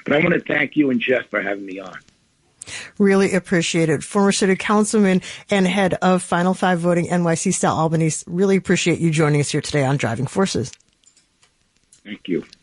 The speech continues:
Speaker 1: Have a good night.
Speaker 2: You too. We're listening, you're listening to W B A I New York, ninety-nine point five F M and streaming via W B A I dot org. I'm Celeste Katz Marston here with Jeff Simmons.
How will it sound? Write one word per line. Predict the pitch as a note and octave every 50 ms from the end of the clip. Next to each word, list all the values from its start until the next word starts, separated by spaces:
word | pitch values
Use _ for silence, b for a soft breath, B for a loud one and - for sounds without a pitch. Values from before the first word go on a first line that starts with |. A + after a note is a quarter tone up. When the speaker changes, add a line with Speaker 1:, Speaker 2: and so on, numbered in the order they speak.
| _ _ _ _ _ -
Speaker 1:
Have | G2+
a | F#2 E2+
good | - F#2 -
night. | E2+ D2+ - - - _ _ _ _ _ _ _ _ _ _ _ -
Speaker 2:
You | F3 F3+ D#3+
too. | - - B2+ E2 - - _ -
We're | F#3 F3+ F#3
listening, | F3+ E3+ F3 - - F#3 F3 F3 E3 -
you're | - F#3+ G3 F#3
listening | F#3 F#3+ G3+ - G3+ F#3+
to | - G#3+
W | F#3 G3+ F#3 F#3+ G3 F#3+
B | F3 G3+ G3+ F#3+
A | F#3 F#3
I | F3+ F3+ F3 E3+
New | E3+ E3+
York, | E3+ F3 G#3+ C4 B3+ A#3 -
ninety-nine | G#3 G3 G3+ G3+ G#3 G#3 G3+ G3+ G3+
point | G3+ - A#3+ G3+ -
five | - G#3+ G3+ F#3+ F#3
F | F#3+ - -
M | A3 A3+ A3 G#3+
and | - F3+ G3 G3+ G#3
streaming | - - - A3+ A#3 A#3+ A#3+ A3+ G#3 F#3+
via | F#3 F3+ F3 E3 E3
W | F3+ E3 F3+ F#3 E3+
B | D#3 F3+ F3+ F3+ -
A | E3+ F3 E3+ E3
I | - D#3+ D#3 D#3+
dot | D#3 D3 D#3+ D#3 - -
org. | E3 E3 E3 D#3+ - B B B B B B B B B B
I'm | F3 F3
Celeste | - - - E3+ D#3+ D#3 D#3 D3 - -
Katz | - - - E3+ E3 D#3 -
Marston | G#3+ G3+ A3+ C4 - - A#3+ G#3+
here | G3+ G3+ F#3+
with | F#3 F3 D3+
Jeff | C#3 - - D#3+ E3+
Simmons. | - - - G3+ G#3 G3+ G3 F#3 -